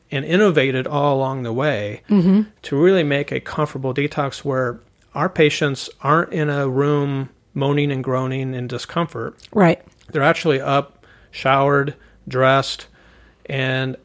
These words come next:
Speaker 1: and engaged. They're eating meals. They're, they're active in the community. They're walking around, um, enjoying the walking path.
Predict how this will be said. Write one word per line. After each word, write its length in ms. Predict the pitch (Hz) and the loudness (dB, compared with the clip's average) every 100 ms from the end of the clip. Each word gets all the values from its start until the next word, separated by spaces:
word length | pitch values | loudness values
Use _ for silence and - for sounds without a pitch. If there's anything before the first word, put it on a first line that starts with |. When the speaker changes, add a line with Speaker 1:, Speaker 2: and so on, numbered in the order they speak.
| - | -8
Speaker 1:
and 600 | 135 131 131 127 127 120 _ _ - - _ _ _ _ | -6 -4 -4 -6 -8 -12 _ _ -20 -20 _ _ _ _
engaged. 480 | 151 131 160 196 - | -4 0 2 2 -2
They're 120 | 127 | -8
eating 340 | 123 151 160 139 | -4 0 0 2
meals. 480 | 139 151 170 180 - | 2 2 0 -4 -8
They're, 220 | 117 - - | -8 -8 -4
they're 160 | 131 | -2
active 480 | 131 139 - 147 139 | 0 0 2 2 2
in 140 | 156 147 | -2 -2
the 60 | |
community. 640 | - 131 127 139 143 147 | -4 -4 -2 -2 0 0
They're 160 | 143 131 | 0 0
walking 400 | 120 123 - 143 | 0 -2 -2 -4
around, 600 | 135 127 135 135 135 135 - - - - _ - | -2 -2 -2 -4 -4 -8 -14 -20 -20 -20 _ -6
um, 320 | 123 123 123 | -4 -4 -4
enjoying 340 | 127 139 139 139 | 0 2 2 2
the 80 | |
walking 400 | 131 131 - 135 | 2 2 0 -6
path. 480 | - 135 127 135 - | -4 -2 -2 -4 -12